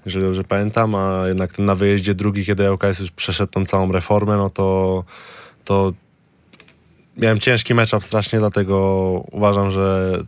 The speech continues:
to był najcięższy z przeciwników. Wiadomo, Bydgoszcz ma swoją jakość, jednak L K S miał to coś wtedy,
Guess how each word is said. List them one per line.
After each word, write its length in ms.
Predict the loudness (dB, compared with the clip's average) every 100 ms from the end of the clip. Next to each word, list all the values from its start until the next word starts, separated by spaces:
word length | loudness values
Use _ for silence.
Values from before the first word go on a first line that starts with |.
| -2
to 100 | 0
był 120 | 2
najcięższy 480 | 0 0 -2 -2 -6
z 40 |
przeciwników. 720 | -6 -4 -2 -2 0 0 0 -8 -20 -12 -2
Wiadomo, 260 | 2 2
Bydgoszcz 420 | 2 2 2 0 0
ma 80 |
swoją 280 | -2 0 0
jakość, 380 | 0 0 -2 -2
jednak 480 | 0 2 0 -2 -10 -20 -14
L 160 | -4 -2
K 200 | 2 2
S 240 | 2 -4 -4
miał 200 | 0 0
to 120 | -2
coś 360 | -2 0 0 -2
wtedy, 520 | -2 -2 0 -2 -2